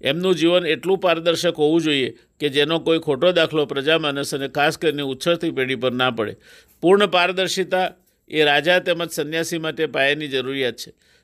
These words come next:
પરમ પૂજ્ય પ્રમુખ સ્વામી મહારાજ માટે એવું કહેવાય છે કે એમના જીવનની એક ક્ષણ પણ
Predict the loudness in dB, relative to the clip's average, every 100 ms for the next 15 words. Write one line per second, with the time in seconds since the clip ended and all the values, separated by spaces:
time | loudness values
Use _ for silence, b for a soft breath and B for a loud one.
0 | _ -2 0 2 0 2 2 2 -2 -2
1 | 0 0 2 2 2 2 -2 -2 0 0
2 | 0 2 2 2 -4 -12 b b -4 -4
3 | 0 0 2 0 0 -2 -2 -2 -2 -8
4 | _ -12 -2 2 2 2 -2